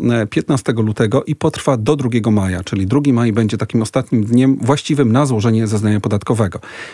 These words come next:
Jeżeli, e, osiągamy dochody tylko i wyłącznie ze stosunku pracy, renty, emerytury, w zasadzie nie musimy robić nic, jeżeli chodzi o nasze zeznanie podatkowe. E, piętnastego lutego w związku z rozpoczęciem akcji składania zeznań Urząd Skarbowy,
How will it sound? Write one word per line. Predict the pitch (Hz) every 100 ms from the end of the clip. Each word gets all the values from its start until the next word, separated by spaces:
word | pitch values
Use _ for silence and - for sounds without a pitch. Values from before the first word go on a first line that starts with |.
| -
Jeżeli, | 143 139 127 92 - _ -
e, | 107 107 104
osiągamy | 95 120 110 123
dochody | 113 120 113 104
tylko | 196 -
i | 151
wyłącznie | 120 113 120
ze | 107
stosunku | 120 120 117 104
pracy, | 101 110 107 - 104 202
renty, | - 127 123 123
emerytury, | 107 107 110 - 107 101 208 - - - - - _ -
w | 185
zasadzie | 208 202 196
nie | 185
musimy | 175 165 - 170 151
robić | 147 120 107 - -
nic, | 139 165 120 - -
jeżeli | 127 117 117
chodzi | 131 120
o |
nasze | 120 117 113
zeznanie | 113 117 113
podatkowe. | 107 104 - 107 90 - - - - -
E, | 120 117
piętnastego | 143 - 139 170 156
lutego | 131 123 110 123 147
w |
związku | 113 113 135 139 120
z |
rozpoczęciem | 120 123 - - 151 135 117
akcji | 113 -
składania | - 117 117 120
zeznań | 117 107 120 139
Urząd | 139 156 123
Skarbowy, | 131 110 104 107 131